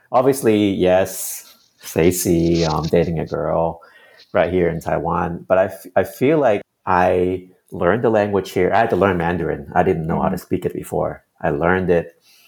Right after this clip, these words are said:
Speaker 1: And I feel like I want more. You know, I pushed away my Asian culture growing up so much. I pushed it away so far away,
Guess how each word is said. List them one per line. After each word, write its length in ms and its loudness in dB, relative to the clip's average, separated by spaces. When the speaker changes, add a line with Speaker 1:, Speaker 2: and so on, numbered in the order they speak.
Speaker 1:
And 680 -6
I 60 -6
feel 460 0
like 420 -2
I 80 2
want 300 0
more. 520 -2
You 60 -6
know, 120 0
I 100 0
pushed 480 -4
away 380 2
my 240 -2
Asian 340 -2
culture 440 0
growing 400 2
up 220 2
so 260 0
much. 320 0
I 80 2
pushed 340 -2
it 60 2
away 240 2
so 360 0
far 380 2
away, 400 -4